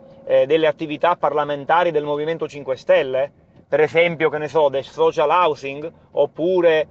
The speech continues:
della mozione sugli F trentacinque, o del, ehm,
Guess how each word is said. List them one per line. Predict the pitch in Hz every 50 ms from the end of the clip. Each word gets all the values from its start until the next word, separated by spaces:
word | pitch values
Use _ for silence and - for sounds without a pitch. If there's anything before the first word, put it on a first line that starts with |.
| - _ _
della | - 131 143 147 151 147
mozione | 147 147 147 - - 160 170 170 165 156
sugli | 143 147 147 151 160 165
F | 160 - 151
trentacinque, | 147 156 156 151 139 151 139 127 165 185 170 156 139 131 139 147 156 165 165 - -
o | 135 139 139
del, | 139 147 147 143 147
ehm, | 139 139 135 131 131 131 123 120 117